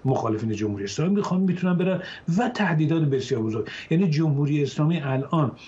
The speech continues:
از آذربایجان احساس تهدید می‌کنه، ولی صد برابر بیشتر می‌تونه عراق برش مسئله باشه. بنابراین جمهوری اسلامی دستبستگی‌های بسیار زیادی در عراق داره. قدرتش بسیار محدوده.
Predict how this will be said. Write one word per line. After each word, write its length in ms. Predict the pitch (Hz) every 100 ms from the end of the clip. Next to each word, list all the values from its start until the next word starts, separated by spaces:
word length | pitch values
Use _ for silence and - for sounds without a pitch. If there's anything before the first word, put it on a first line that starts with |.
| -
از 160 | 139 131
آذربایجان 680 | 143 135 131 127 127 131 127
احساس 340 | 107 117 107 104
تهدید 560 | - 104 - 170 202 190
می‌کنه، 420 | 196 202 196 190 - - -
ولی 260 | 180 202 123
صد 560 | - - - 214 175 143
برابر 360 | 165 165 160
بیشتر 300 | 156 143 151
می‌تونه 300 | 143 147 170
عراق 360 | 156 120 147 139
برش 220 | 123 107
مسئله 340 | 123 117 117 117
باشه. 220 | 107 131 - - -
بنابراین 380 | 160 160 185 185
جمهوری 500 | 185 156 139 143 131
اسلامی 440 | - 135 151 202
دستبستگی‌های 1000 | 151 120 135 - 143 120 151 123 160 170
بسیار 580 | 127 135 - 190 226 196
زیادی 480 | 147 170 156 147 - - -
در 180 | 131 123
عراق 300 | 117 113 104
داره. 240 | 107 104 - - -
قدرتش 460 | 143 160 156 151
بسیار 400 | - 131 156 151
محدوده. 640 | 131 123 113 190 190 208